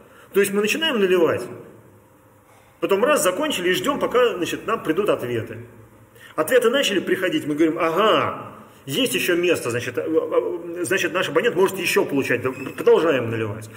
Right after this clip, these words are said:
Такое окошко. Вот мы р-, послали пакетов пачку, несколько. Нам начали приходить подтверждения, что вот с этой, что, что пакеты приняты, мы:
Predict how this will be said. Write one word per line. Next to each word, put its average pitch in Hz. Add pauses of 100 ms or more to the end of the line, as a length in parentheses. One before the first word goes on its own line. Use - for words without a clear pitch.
Такое 190
окошко. 160 (840)
Вот 151
мы 175
р-, 175 (120)
послали 277
пакетов 160
пачку, -
несколько. 113 (840)
Нам 196
начали 240
приходить 190
подтверждения, 147
что -
вот 127 (360)
с -
этой, 165
что, 170
что 165
пакеты 170
приняты, 147
мы: 147